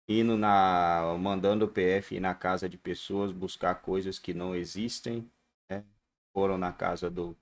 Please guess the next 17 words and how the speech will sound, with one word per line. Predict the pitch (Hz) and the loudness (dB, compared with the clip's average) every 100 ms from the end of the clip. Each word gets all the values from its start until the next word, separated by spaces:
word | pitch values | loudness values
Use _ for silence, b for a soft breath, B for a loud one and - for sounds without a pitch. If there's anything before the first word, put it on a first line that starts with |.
| _ _ _ _ _ _ _ _ | _ _ _ _ _ _ _ _
filho | - 107 101 | -4 -2 -2
do, | 87 85 - - | -2 -4 -6 -8
do | 87 | -4
ex-presidente | 90 90 - 85 82 90 - - | -4 -4 -6 -8 -6 -6 -8 -6
Bolsonaro, | 87 - 101 90 92 107 110 - _ _ _ _ _ _ _ _ | -6 -4 -4 0 2 2 0 -8 _ _ _ _ _ _ _ _
tentaram, | - 95 - 95 98 101 95 95 92 - | -6 -6 0 4 6 6 0 -2 -6 -4
tentaram | 135 135 139 143 143 | -4 0 2 2 0
achar | 135 - 151 | -2 2 2
não, | 117 101 | 2 0
né? | 87 87 | -2 -4
Sabiam | - - 110 95 107 | -4 -4 -4 -2 -4
que | 101 95 | -4 -6
não | 92 | -2
ia | 92 | -2
achar | 92 - 104 | -4 -4 -4
nada, | 92 95 110 110 | -2 -2 -2 -2
mas | 104 107 113 - - - | -2 -2 -4 -8 -14 -18